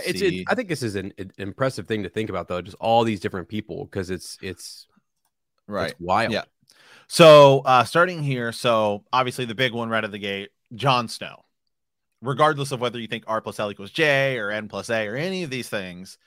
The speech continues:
Speaker 2: Jon's parentage, even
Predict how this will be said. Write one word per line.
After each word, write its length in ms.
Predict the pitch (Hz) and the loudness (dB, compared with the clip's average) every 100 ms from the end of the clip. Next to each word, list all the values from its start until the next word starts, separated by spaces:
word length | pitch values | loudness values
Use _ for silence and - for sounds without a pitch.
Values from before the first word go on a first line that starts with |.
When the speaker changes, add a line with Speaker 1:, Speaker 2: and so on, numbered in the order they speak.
| _ _ _ - | _ _ _ -10
Speaker 2:
Jon's 800 | 113 143 156 151 151 147 139 - _ | -2 0 0 -2 -6 -10 -12 -16 _
parentage, 1040 | - 135 117 95 92 92 82 87 - - _ _ _ _ _ _ _ _ _ _ _ | -8 -6 -6 -10 -12 -12 -10 -12 -16 -16 _ _ _ _ _ _ _ _ _ _ _
even 560 | 165 214 226 156 113 | -4 -2 0 -2 -4